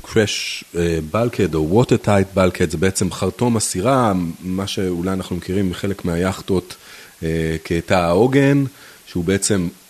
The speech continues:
אה, אטום למים ומופרד משאר הסירה, למקרה כזה בדיוק של התנגשות באיזשהו חפץ, עצם, בעל חיים, ואז אם יש, אה, פריצה של מים, בעצם נשארת בחרטום, ולא, או לפחות אמורה, לא לזלוג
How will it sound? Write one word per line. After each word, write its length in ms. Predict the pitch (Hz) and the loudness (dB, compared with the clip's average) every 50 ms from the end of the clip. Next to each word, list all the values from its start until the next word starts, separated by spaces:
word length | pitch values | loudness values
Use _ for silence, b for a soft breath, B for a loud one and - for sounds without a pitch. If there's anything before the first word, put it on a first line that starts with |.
| - - | -10 -8
אה, 140 | 82 80 78 73 - - | -6 -6 -6 -8 -8 -10
אטום 340 | 85 - - - 139 151 147 | -10 -6 0 4 4 6 6
למים 440 | 135 127 120 117 117 120 117 113 95 | 6 6 4 4 2 2 0 0 0
ומופרד 580 | 85 85 85 - - - - 117 120 120 120 101 | -2 -4 -4 -6 -8 -4 0 2 2 2 2 2
משאר 360 | 95 92 - - 104 101 95 | 0 -2 -2 -2 -2 -2 -2
הסירה, 320 | 98 - - 117 113 139 120 | -4 -4 -2 0 2 2 4
למקרה 680 | 104 110 120 131 135 127 120 104 - - 113 123 117 | 4 4 4 6 6 4 4 2 0 -2 -2 0 0
כזה 340 | 113 - 101 87 98 117 104 | 0 -2 -4 -2 0 0 0
בדיוק 460 | 95 92 82 98 135 170 135 - - | 0 0 0 2 2 2 2 0 -2
של 160 | - 98 87 | -4 -4 -4
התנגשות 760 | 85 - - 92 85 78 73 - - 156 160 139 113 - - 92 | -4 -6 -6 -6 -6 -8 -8 -2 2 4 4 4 2 -2 -6 -4
באיזשהו 360 | 85 87 85 82 - - 85 82 | -4 -2 -2 -4 -6 -8 -8 -10
חפץ, 520 | - - 147 135 - - 92 87 - - - | -6 -6 -6 -4 -4 -6 -8 -8 -8 -10 -6
עצם, 480 | - 131 135 - - - 113 101 85 80 80 | -4 -4 -4 -4 -4 -4 -4 -2 -4 -4 -4
בעל 200 | 90 92 95 87 | -4 -4 -6 -6
חיים, 420 | - - 92 110 151 165 170 160 151 B B B B B B B B B B B - - 85 | -6 -6 -4 -2 0 0 0 -2 -6 B B B B B B B B B B B -12 -8 -4
ואז 440 | 78 92 98 - 110 113 107 92 98 90 | -4 -4 -2 0 2 2 2 0 -2 -2
אם 140 | 98 95 92 | 0 0 2
יש, 560 | 92 104 120 123 120 117 - - - - - - | 4 4 4 4 4 2 -2 -4 -6 -8 -8 -6
אה, 260 | 87 87 87 85 85 85 80 - | -4 -2 -2 0 -2 -4 -6 -6
פריצה 340 | - 95 92 - - 110 | -6 -6 -4 -2 -2 -2
של 180 | 107 - 113 113 | -2 -2 -2 -2
מים, 440 | 135 160 160 151 143 135 120 110 92 80 | 0 0 0 2 2 2 0 -2 -2 -4
בעצם 300 | 95 101 - 113 101 98 | -6 -4 -4 -2 -2 -2
נשארת 540 | 92 - - - 107 113 107 104 98 - - B B B B B B - 87 85 | -2 -4 -4 -2 0 0 0 0 -2 -4 -10 B B B B B B -10 -2 0
בחרטום, 560 | 113 120 - - 120 117 - 151 147 143 120 95 | 0 2 2 0 0 2 2 2 4 4 2 2
ולא, 460 | 98 92 101 110 117 117 113 110 - 87 | 0 2 4 4 4 4 4 2 0 -2
או 180 | 82 82 85 87 | -6 -6 -6 -8
לפחות 320 | 87 - - - 113 - | -8 -8 -8 -6 -4 -2
אמורה, 320 | 107 101 107 117 143 139 123 | 0 2 4 6 6 6 6
לא 180 | 104 104 107 | 4 4 4
לזלוג 520 | 107 104 95 87 82 101 107 107 104 92 | 4 2 0 0 2 4 6 6 4 4